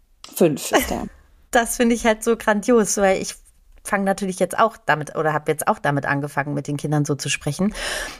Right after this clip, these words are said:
Speaker 2: Und es funktioniert ja wirklich.
Speaker 1: Ja, es funktioniert. Und ich, äh, finde das ganz toll. Ich w-, hoffe wirklich, aber ich bin ganz sicher eigentlich,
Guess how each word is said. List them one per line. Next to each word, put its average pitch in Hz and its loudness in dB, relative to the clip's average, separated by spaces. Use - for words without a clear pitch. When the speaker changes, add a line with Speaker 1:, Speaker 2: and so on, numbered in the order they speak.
Speaker 2:
Und 185 2
es 185 0
funktioniert 190 0
ja 160 -2
wirklich. 151 -4
Speaker 1:
Ja, 214 4
es - 0
funktioniert. 190 4
Und 185 2
ich, - 2
äh, 190 6
finde 220 2
das 196 2
ganz 226 2
toll. 202 2
Ich 196 -4
w-, - -2
hoffe 220 2
wirklich, 208 2
aber 170 2
ich - -4
bin 185 0
ganz 175 0
sicher 180 0
eigentlich, 190 -2